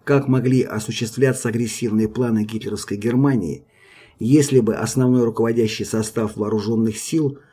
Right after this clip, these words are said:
их полностью не поддерживал. Гитлер менее всего скрывал свои преступные планы и движущие их мотивы именно от руководящих представителей военного командования.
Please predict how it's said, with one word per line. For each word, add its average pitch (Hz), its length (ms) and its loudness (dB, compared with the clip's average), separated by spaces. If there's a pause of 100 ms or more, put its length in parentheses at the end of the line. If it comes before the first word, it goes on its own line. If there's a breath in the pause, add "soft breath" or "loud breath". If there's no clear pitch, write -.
(220 loud breath)
их 143 240 0
полностью 127 500 2
не 107 100 2
поддерживал. 107 800 -4 (640 soft breath)
Гитлер 151 380 2
менее 131 320 6
всего 135 380 4
скрывал 113 440 -2
свои 107 280 0
преступные 110 640 -2
планы 110 540 0 (260 soft breath)
и 139 120 0
движущие 127 600 0
их 110 240 -2
мотивы 117 540 0
именно 120 460 2
от 107 260 -8
руководящих 120 760 0
представителей 113 600 -2
военного 101 500 -2
командования. - 840 -8